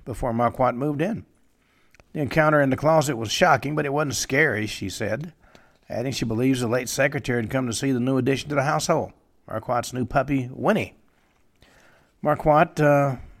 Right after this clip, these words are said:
also recalled a vivid dream she had in which she met up with Hefner's spirit at the Playboy Mansion.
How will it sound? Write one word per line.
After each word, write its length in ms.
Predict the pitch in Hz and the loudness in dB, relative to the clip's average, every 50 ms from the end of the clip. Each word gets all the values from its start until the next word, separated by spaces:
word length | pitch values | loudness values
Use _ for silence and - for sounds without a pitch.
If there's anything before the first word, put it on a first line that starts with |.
| - _ - | -20 _ -8
also 300 | 120 131 160 151 - 147 | -4 -4 -2 0 0 0
recalled 420 | 117 110 107 - - 135 131 131 120 | 0 0 -2 -2 0 2 2 4 4
a 80 | 120 | 4
vivid 340 | 107 123 139 139 131 117 98 | 4 4 4 4 2 0 0
dream 300 | 101 120 135 127 143 151 | -2 -2 -2 0 0 -2
she 200 | 143 - 127 110 | -2 -2 -2 0
had 200 | 113 123 131 127 | 2 2 2 2
in 60 | 123 | 2
which 160 | 120 123 123 | -2 -4 -4
she 140 | 113 - 120 | -4 -4 -2
met 200 | 113 117 127 135 | -2 0 2 2
up 160 | 139 131 - | 2 0 0
with 120 | 120 101 87 | -4 -2 0
Hefner's 400 | 143 143 139 - - 110 101 - | 0 0 0 -2 -8 -10 -8 -8
spirit 320 | - - - 120 123 131 | -8 -4 -2 -2 -2 -2
at 80 | 113 - | -2 -6
the 80 | 110 | -8
Playboy 380 | 90 - 110 110 110 110 113 107 | -6 -4 -4 -2 -2 -2 -4 -4
Mansion. 380 | 104 107 117 120 113 - 156 151 | -4 -4 -6 -6 -6 -8 -12 -12